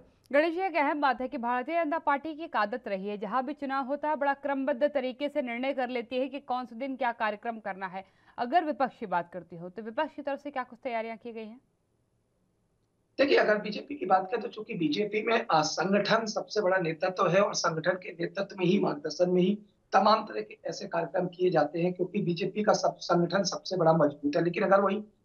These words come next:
Speaker 2: आ, कांग्रेस की बात करें, विपक्ष की बात करें, तो विपक्ष कहीं ना कहीं इस कड़ी में पूरी तरह से कमजोर दिख रहा है। अगर, आ, मध्य प्रदेश के पांच सीटों की बात करें, तो पांच सीटों पर भी, आ, कांग्रेस में देखने को मिला है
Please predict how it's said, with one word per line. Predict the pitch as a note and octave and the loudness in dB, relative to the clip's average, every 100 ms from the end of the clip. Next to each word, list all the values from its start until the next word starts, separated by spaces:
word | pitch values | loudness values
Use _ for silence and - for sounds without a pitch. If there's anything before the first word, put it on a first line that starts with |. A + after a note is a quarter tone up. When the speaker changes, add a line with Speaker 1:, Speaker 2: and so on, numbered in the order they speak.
| _ | _
Speaker 2:
आ, | F3 E3+ | 4 4
कांग्रेस | F3+ F3+ F#3 A#3 | 4 0 2 0
की | A#3 | 2
बात | G3+ G3+ | 2 2
करें, | G#3 G#3 | 0 -4
विपक्ष | E3 G#3+ G#3 | -4 -6 -6
की | - | -2
बात | G#3 G3 | 0 0
करें, | A3 G#3+ | -2 -6
तो | |
विपक्ष | F3 F#3 A#3 A3+ | -2 -2 -2 -6
कहीं | - G#3 | 2 4
ना | G3 | 4
कहीं | G3 G#3 - | 0 -4 -4
इस | G3 | -6
कड़ी | - G3 F#3+ | 0 0 0
में | F#3+ | -2
पूरी | E3+ F3 | -4 -6
तरह | F3 E3 | -2 -2
से | G#3+ | 0
कमजोर | - D#3 D3+ D3 | 0 0 2 2
दिख | D3 C#3+ - | 2 0 2
रहा | C3+ | 6
है। | D#3 | 8
अगर, | D#3 G3+ G3+ - _ - | 6 4 -2 -10 _ 4
आ, | F3 | 4
मध्य | F3 F3+ | 4 0
प्रदेश | F3+ G3 | -2 -4
के | - | -4
पांच | - F#3 G3 | 2 6 6
सीटों | - G#3 G#3+ | 4 -6 -6
की | G#3+ G#3 | -4 2
बात | G3 G3 - | 4 4 0
करें, | G#3 | -10
तो | - | -4
पांच | - F3 | 2 4
सीटों | G3+ G#3 G#3 | 2 -6 -6
पर | G#3 F#3+ - | -6 -4 -6
भी, | F#3 G#3 - | -4 -4 4
आ, | D#3 | 4
कांग्रेस | D3+ D3+ D3+ E3+ G3+ - | 4 -2 -4 0 -2 -2
में | G3 | -6
देखने | E3 - F#3 | -8 -6 -6
को | F3+ | -2
मिला | F3 F3 | 4 4
है | F#3+ | 4